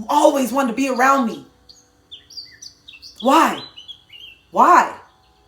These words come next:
Why? Then that's what I found out these last three years.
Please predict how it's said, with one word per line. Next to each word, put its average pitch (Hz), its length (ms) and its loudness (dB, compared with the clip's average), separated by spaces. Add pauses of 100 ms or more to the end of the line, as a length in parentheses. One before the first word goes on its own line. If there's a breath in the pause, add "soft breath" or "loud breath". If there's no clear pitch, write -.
(460)
Why? 254 480 2 (1080)
Then 196 160 -8
that's 220 220 -2
what 226 100 -4
I 220 80 0
found 214 320 -4
out 202 240 -4
these 196 160 -12
last 196 280 -6
three 190 200 -10
years. 160 400 -14